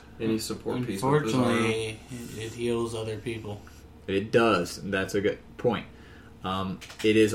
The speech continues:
Speaker 3: all other characters. Now, you, they don't have to all be core members to heal.
Speaker 1: Yeah,
Speaker 3: It's
Speaker 1: just
Speaker 3: just
Speaker 1: the
Speaker 3: the,
Speaker 1: person
Speaker 3: the
Speaker 1: using it.
Speaker 3: person who's using it has to be a core member, which is not hard to do. But Drew brings up a good point. It doesn't say all other friendlies. It says all other characters. So you have to be,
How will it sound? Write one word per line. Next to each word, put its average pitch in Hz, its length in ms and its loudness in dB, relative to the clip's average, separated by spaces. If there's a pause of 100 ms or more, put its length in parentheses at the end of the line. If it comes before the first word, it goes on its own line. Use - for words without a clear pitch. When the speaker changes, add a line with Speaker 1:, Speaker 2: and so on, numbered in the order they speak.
Speaker 3:
all 117 520 6
other 117 340 6
characters. - 720 2
Now, 104 360 2 (320)
you, 117 280 0 (100)
they 127 140 8
don't 185 240 8
have 180 180 6
to 147 80 6
all 127 140 6
be 123 120 6
core 127 240 6
members 92 320 2
to 95 80 -4
heal. 95 360 0 (440)
Speaker 1:
Yeah, - 180 8
Speaker 3:
It's 113 80 6
Speaker 1:
just - 0 -
Speaker 3:
just 139 240 10
Speaker 1:
the 143 100 12
Speaker 3:
the, 139 100 12
Speaker 1:
person 135 220 2
Speaker 3:
the 113 80 4
Speaker 1:
using 127 160 10
it. 127 60 0
Speaker 3:
person 147 360 10
who's 131 220 4
using 123 420 6
it 95 120 0
has 95 260 0
to 95 60 -2
be 90 140 0
a 90 40 -2
core 90 240 0
member, 82 260 0
which 110 160 4
is 123 120 2
not 117 180 0
hard 104 200 2
to 95 60 0
do. 87 260 0 (340)
But 117 160 6
Drew 123 180 8
brings 135 240 6
up 135 120 8
a 139 60 8
good 139 200 10
point. 123 360 2
It 101 180 4
doesn't 123 300 4
say 135 300 6
all 120 440 4
other 123 220 6
friendlies. 110 640 2
It 98 140 2
says 110 260 4
all 117 460 4
other 110 340 4
characters. 101 500 2
So 107 80 2
you 101 100 6
have 117 160 4
to 123 80 -4
be, 110 360 4